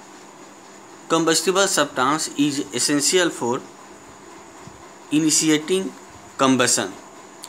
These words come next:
In fact, combustible substance is the food for fire। So, whenever fire take place in a room, all the combustible substance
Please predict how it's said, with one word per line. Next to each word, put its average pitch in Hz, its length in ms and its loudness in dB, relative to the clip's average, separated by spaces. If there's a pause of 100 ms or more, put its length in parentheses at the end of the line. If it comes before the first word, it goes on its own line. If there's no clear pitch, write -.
In 123 140 -4
fact, 170 480 -2 (520)
combustible 175 520 0
substance 156 800 -2 (680)
is 131 260 -2
the 127 120 0
food 170 460 -4
for 170 300 -2 (320)
fire। 101 420 -2 (2000)
So, 170 440 2 (580)
whenever 143 720 2 (240)
fire 185 400 2
take 151 360 0
place 143 300 0
in 123 220 0
a 113 140 2
room, 156 340 -4 (540)
all 214 120 6
the 165 200 0
combustible 147 640 0
substance 127 720 -4